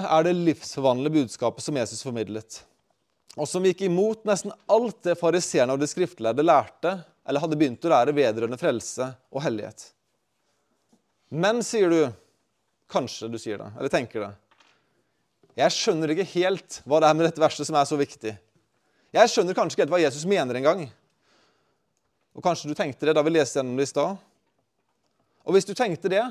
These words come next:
så er du i godt selskap. Fordi Jesu disipler forsto det heller ikke. De forsto heller ikke noe av det viktigste Jesus sa. Men heldigvis for disiplene, og heldigvis for oss i dag,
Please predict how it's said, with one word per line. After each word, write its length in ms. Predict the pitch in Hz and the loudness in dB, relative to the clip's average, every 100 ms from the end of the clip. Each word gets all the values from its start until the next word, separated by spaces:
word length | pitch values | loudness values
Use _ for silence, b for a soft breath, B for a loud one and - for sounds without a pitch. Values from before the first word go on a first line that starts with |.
| 175 _ _ _ _ _ _ _ | -10 _ _ _ _ _ _ _
så 140 | - | 0
er 80 | 190 | 4
du 80 | 165 | 4
i 80 | 170 | 4
godt 180 | 165 - | 2 2
selskap. 460 | 147 - 104 - - _ _ _ _ _ _ _ _ _ _ _ | -2 -2 -10 -12 -20 _ _ _ _ _ _ _ _ _ _ _
Fordi 220 | 170 202 | 2 4
Jesu 160 | 160 165 | 2 0
disipler 500 | 170 156 - 175 165 | -4 -6 -4 -6 -6
forsto 280 | 180 - 151 | -10 -6 -4
det 80 | 147 | 0
heller 180 | 131 135 | 0 0
ikke. 240 | - 101 - _ _ _ _ _ _ _ _ _ 160 | -4 -16 -16 _ _ _ _ _ _ _ _ _ -4
De 80 | 185 | -2
forsto 200 | 220 220 | 0 4
heller 240 | 196 185 | 4 4
ikke 80 | 180 | 0
noe 140 | 190 | 0
av 60 | 165 | 2
det 60 | 185 | 0
viktigste 380 | - 127 - | 0 -6 2
Jesus 240 | 143 120 120 | 0 0 -4
sa. 140 | 113 98 - _ _ _ _ - | -4 -6 -14 _ _ _ _ -8
Men 160 | 165 | -2
heldigvis 400 | 208 214 180 185 | -2 2 2 2
for 120 | 196 190 | 0 -2
disiplene, 460 | 196 160 160 214 202 | -2 -4 -4 -4 0
og 60 | |
heldigvis 360 | 214 185 170 165 | 0 2 2 2
for 120 | 165 | -2
oss 120 | 156 165 | 0 2
i 40 | |
dag, 240 | 160 220 | 4 2